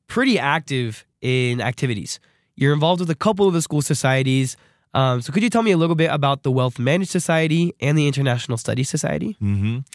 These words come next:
Speaker 2: So, <clears throat> I don't really know a whole lot about international studies.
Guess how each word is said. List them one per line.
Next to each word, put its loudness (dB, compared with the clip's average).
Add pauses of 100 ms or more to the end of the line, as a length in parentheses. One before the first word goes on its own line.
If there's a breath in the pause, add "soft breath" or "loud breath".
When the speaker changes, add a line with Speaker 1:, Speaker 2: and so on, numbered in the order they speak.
(500 loud breath)
Speaker 2:
So, 0
<clears throat> -12
I 0
don't -2
really -2
know 2
a 2
whole -2
lot 2
about -2
international -2
studies. -2